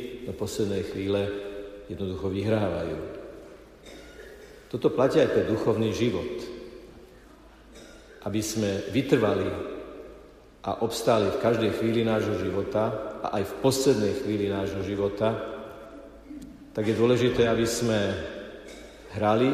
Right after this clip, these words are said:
do poslednej sekundy, aby sme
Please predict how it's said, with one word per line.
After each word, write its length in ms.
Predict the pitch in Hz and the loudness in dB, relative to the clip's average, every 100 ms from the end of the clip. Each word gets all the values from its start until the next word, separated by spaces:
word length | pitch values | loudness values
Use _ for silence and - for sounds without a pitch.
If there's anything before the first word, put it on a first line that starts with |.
| - - - - | 2 -4 -8 -8
do 80 | 98 | -8
poslednej 560 | - 117 - 123 113 107 | -2 -2 2 2 4 2
sekundy, 640 | - 117 - 98 85 76 - - - - - - - - - | 2 0 0 -2 -2 -6 -10 -14 -16 -18 -20 -20 -20 -16 -8
aby 160 | 101 | -6
sme 480 | 101 - 107 98 95 | -6 -6 -4 -4 -4